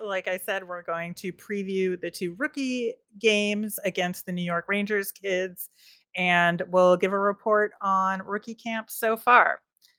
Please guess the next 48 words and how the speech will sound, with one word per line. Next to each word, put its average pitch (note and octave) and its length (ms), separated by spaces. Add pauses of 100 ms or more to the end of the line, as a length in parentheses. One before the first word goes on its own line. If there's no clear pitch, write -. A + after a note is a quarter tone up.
(500)
As G#3+ 200
a G#3+ 40
reminder, G#3 540
we G3 280
always F#3 500
want F3+ 400
to G3 160
hear F3+ 160
from F3+ 180
you. F3 400
So - 200
if F3 120
you've C4 160
got A3 260
mailbag G3 460
questions F#3+ 640
that F#3 140
you F3+ 100
want F3+ 160
us F3+ 160
to - 100
answer F3+ 300
on F3 140
the F3 80
show, E3+ 440
send F#3+ 300
'em F#3 100
in. F3+ 240
You E3 120
can E3 180
tweet A#3+ 300
us G#3+ 240 (100)
at F3 160
Locked F3 260
On E3 140
Flyers. G#3 560 (300)
You - 60
can G#3 120
email G3+ 400
us F#3 240
at F3+ 180
locked E3+ 240
on E3+ 140
flyers E3+ 540
at D#3+ 240
gmail E3 400
dot E3 200
com, A#3+ 380